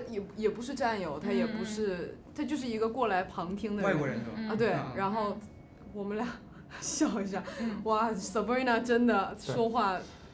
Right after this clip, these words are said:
Speaker 4: 就是我，我，我就是说嘛，如果是玩智商的话，
Speaker 1: 嗯。
Speaker 4: 千万不要在庭上跟法官、
Speaker 1: 对，
Speaker 4: 跟律师去玩智商，
Speaker 1: 对。
Speaker 4: 因为你们的智商根本不够，尤其在那个环境下。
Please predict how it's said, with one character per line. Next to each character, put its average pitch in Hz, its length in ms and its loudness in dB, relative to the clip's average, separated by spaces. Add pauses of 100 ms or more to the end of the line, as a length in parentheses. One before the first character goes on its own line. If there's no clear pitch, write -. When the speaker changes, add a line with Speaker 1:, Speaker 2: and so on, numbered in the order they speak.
(160)
Speaker 4:
就 220 100 2
是 151 480 8 (120)
我， 151 200 6
我， 147 140 6
我 127 140 8
就 170 100 4
是 147 80 0
说 143 180 8
嘛， 127 140 8 (100)
如 143 140 4
果 180 100 8
是 143 120 6
玩 127 200 8
智 147 140 2
商 151 180 4
的 135 80 4
话， 123 160 0
Speaker 1:
嗯。 - 40 -4
Speaker 4:
千 165 140 0
万 143 140 4
不 131 60 4
要 135 80 8
在 131 120 4
庭 117 200 -2
上 117 100 0
跟 123 140 0
法 117 260 -4
官、 120 400 2
Speaker 1:
对， 131 100 2
Speaker 4:
跟 135 520 -2
律 156 100 6
师 139 220 4
去 139 140 2
玩 101 520 0
智 117 160 -4
商， 101 280 0
Speaker 1:
对。 131 80 0
Speaker 4:
因 143 60 4
为 139 120 8
你 135 80 6
们 104 100 0
的 127 60 0
智 127 100 -6
商 127 180 0
根 139 140 4
本 - 100 0
不 104 100 -4
够， 110 200 2
尤 120 120 0
其 147 100 0
在 160 100 6
那 196 80 8
个 127 80 4
环 95 220 -4
境 98 160 -4
下。 95 140 -6